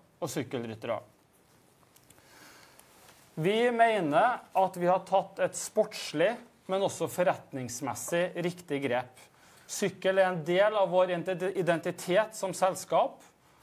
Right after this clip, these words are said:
og det er et målrettet valg som vi skal stå lenge i. Eh, og jeg legger aldri skjul på at vi snakker gjerne med partnere som har tilsvarende fokus og ambisjoner for fremtiden.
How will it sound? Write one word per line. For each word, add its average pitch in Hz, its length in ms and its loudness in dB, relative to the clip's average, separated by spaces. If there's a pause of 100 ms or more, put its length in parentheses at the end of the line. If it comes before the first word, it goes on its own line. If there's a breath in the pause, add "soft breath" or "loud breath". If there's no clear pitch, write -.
(180 soft breath)
og 160 120 0
det 170 80 2
er 175 80 2
et 180 120 -8
målrettet 151 1040 2
valg 175 320 4
som 180 160 -4
vi 170 80 -2
skal - 180 -4
stå 160 240 2
lenge 160 400 0
i. 120 120 -6 (800 soft breath)
Eh, 135 560 2 (300)
og 151 100 2
jeg 160 140 6
legger 151 340 2
aldri 196 260 2
skjul 208 340 2
på 208 120 2
at 202 120 -2
vi 165 100 -4
snakker 175 340 -2
gjerne 185 480 2
med 175 140 -2
partnere 170 540 2
som 190 200 -4
har 170 400 4
tilsvarende 147 640 0
fokus 139 440 -4
og 180 120 2
ambisjoner 120 440 -6
for 139 160 -4
fremtiden. 120 500 -4